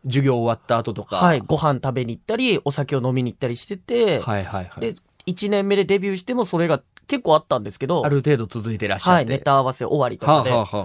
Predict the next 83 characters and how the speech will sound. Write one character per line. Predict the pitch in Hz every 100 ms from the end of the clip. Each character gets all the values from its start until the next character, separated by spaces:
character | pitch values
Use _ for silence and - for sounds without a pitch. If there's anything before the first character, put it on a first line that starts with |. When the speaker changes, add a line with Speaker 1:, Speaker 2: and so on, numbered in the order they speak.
| -
Speaker 1:
あ | 87
は |
あ。 |
Speaker 2:
最 | - - 381 427
近 | - 427 349
な | 156 160
ん | 147
か、 | - 117 98
Speaker 1:
う | 117
ん。 | 107 90 - -
Speaker 2:
マ | 170 254
ー |
ヤ | 285 185
さ | -
ん | 117
が | 120 113
や | 107 123 170 285
た | - 508 494 494
ら |
家 | 392 220 196
に |
早 | 160 156 151
く | 147 -
帰 | 127 120
り |
た | 110
が | 117 120
る | 104
ん |
で | -
す |
よ。 | - - _ _
Speaker 1:
ほ | _ 170 180
う |
ほ | 123 139 131
う |
ほ | 107 127
う |
ほ | 117 151 131
う。 |
Speaker 2:
は | 101
い。 | - _
Speaker 1:
そ | - - 370
れ | 262
は |
ま | 220
あ | 147
ち | 208
ょ |
っ |
と | 175
徐 | 120 170
々 | 185 156
に、 | 143
あ | 127
れ | 131 131
最 | 131 123
近 | 127 117
行 | 110
っ |
て | -
く | 117
れ | 120 117
な | 120
い |
な、 | 120
Speaker 2:
そ | 262
う |
な | 190
ん | 156
で | 101
す |
よ。 | 101
Speaker 1:
み |
た | 87
い |
な | 87
感 | - 101
じ | 90 87
で。 | 73 60
Speaker 2:
な | 277
ん |
か、 | 269 214 170